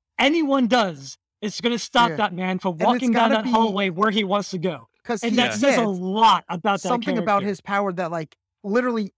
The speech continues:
Speaker 2: every person and gun and everything in this base is not a threat to me. Like, that's,
Speaker 1: Yes.
Speaker 2: like,
Speaker 3: Right.
Speaker 1: And
Speaker 2: awesome.
Speaker 1: he's not, he's, he's walking like he's walking to a board meeting.
Speaker 2: Yeah,
Speaker 1: And it's
Speaker 2: yeah.
Speaker 3: Yeah, I
Speaker 1: just
Speaker 3: know.
Speaker 1: like,
Speaker 3: It's so
Speaker 1: and
Speaker 3: funny,
Speaker 1: it,
Speaker 3: like, it's almost kinda
Speaker 1: it's,
Speaker 3: casual.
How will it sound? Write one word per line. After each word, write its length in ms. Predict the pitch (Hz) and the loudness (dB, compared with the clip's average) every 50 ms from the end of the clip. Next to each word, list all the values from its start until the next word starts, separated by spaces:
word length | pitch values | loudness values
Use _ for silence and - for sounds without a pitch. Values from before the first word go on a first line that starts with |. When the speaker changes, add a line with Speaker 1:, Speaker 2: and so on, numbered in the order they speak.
| _ | _
Speaker 2:
every 440 | - 196 214 226 196 180 240 254 254 | -4 -2 -2 -2 -4 -6 -6 -6 -6
person 680 | 214 _ - - 220 214 214 - - 220 202 196 196 - _ - | -8 _ -8 -4 -2 -2 -2 -4 -4 -4 -4 -4 -4 -6 _ -8
and 460 | 175 175 175 175 170 170 156 131 - | -8 -6 -6 -6 -6 -8 -10 -10 -4
gun 380 | - 202 190 190 190 190 185 - | -2 0 0 0 0 -2 -4 -6
and 140 | - 170 170 | -10 -10 -8
everything 380 | 165 185 185 185 - 180 170 - _ - | -6 -6 -6 -6 -8 -10 -12 -12 _ -6
in 220 | 190 196 202 190 | -4 -2 -2 0
this 180 | 175 208 202 - | 0 0 0 -2
base 440 | - - 185 175 160 147 - - _ _ _ - | -4 -6 -6 -6 -6 -8 -10 -16 _ _ _ -6
is 160 | 190 160 151 | -6 -6 -4
not 200 | 185 175 160 156 | -4 -4 -4 -6
a 60 | 147 | -8
threat 300 | - - 156 147 - - | -12 -14 -14 -14 -14 -14
to 100 | - 170 | -14 -14
me. 260 | 143 120 - - - _ - | -14 -14 -16 -20 -20 _ -10
Like, 180 | 190 180 165 - | -8 -8 -6 -4
that's, 140 | 190 185 | -2 -2
Speaker 1:
Yes. 120 | 233 190 - | -2 -2 -2
Speaker 2:
like, 80 | 208 | -4
Speaker 3:
Right. 220 | 120 110 101 92 - _ _ _ _ _ _ _ | -4 -4 -6 -8 -12 _ _ _ _ _ _ _
Speaker 1:
And 200 | - 220 233 226 | 0 0 2 2
Speaker 2:
awesome. 100 | 220 196 | 2 0
Speaker 1:
he's 180 | 233 262 190 180 | 0 0 -2 -2
not, 260 | 202 233 240 262 - | 0 0 0 0 0
he's, 200 | 233 233 247 - | -2 -4 -4 -4
he's 280 | - 196 220 247 180 - | -2 -2 -2 -2 -2 -2
walking 480 | 202 226 262 254 - 320 330 330 294 | -2 -2 -2 -2 -2 -4 -2 -2 0
like 240 | 262 214 202 202 190 | 0 0 -2 -4 -4
he's 200 | - 214 185 - | -6 -8 -8 -8
walking 400 | 156 170 190 202 - 233 233 226 | -6 -6 -6 -6 -6 -4 -6 -4
to 160 | - - 208 190 | -4 -4 -4 -4
a 60 | 165 | -4
board 480 | 131 123 - 156 165 180 185 170 147 123 | -6 -8 -10 -8 -6 -4 -4 -6 -6 -8
meeting. 340 | 127 123 113 113 107 107 - _ _ _ _ | -10 -10 -10 -12 -14 -16 -20 _ _ _ _
Speaker 2:
Yeah, 180 | 170 185 202 196 | 0 2 2 2
Speaker 1:
And 80 | 160 143 | 2 2
it's 60 | 190 | 2
Speaker 2:
yeah. 60 | 202 202 | 4 4
Speaker 3:
Yeah, 40 | |
I 40 | 196 | 2
Speaker 1:
just 80 | 202 220 | 2 2
Speaker 3:
know. 60 | 233 | 0
Speaker 1:
like, 120 | 226 214 196 | 0 0 -2
Speaker 3:
It's 140 | 196 - - | -4 -6 -6
so 120 | - 302 302 269 | -6 -6 -4 -2
Speaker 1:
and 100 | 254 262 | 0 0
Speaker 3:
funny, 200 | 254 254 277 262 | 0 0 -2 -2
Speaker 1:
it, 60 | 214 170 | -4 -4
Speaker 3:
like, 260 | 180 175 175 - - _ _ _ _ _ _ _ | -4 -4 -6 -8 -14 _ _ _ _ _ _ _
it's 160 | - 196 175 220 | -8 -6 -4 -4
almost 240 | 240 269 320 294 | -4 -4 -6 -4
kinda 160 | 285 254 262 220 | -2 -2 -2 -2
Speaker 1:
it's, 100 | 190 - | -2 -6
Speaker 3:
casual. 720 | - 180 185 208 240 226 185 135 117 110 104 101 92 | -6 -2 -2 -2 -2 -4 -6 -10 -10 -10 -12 -12 -14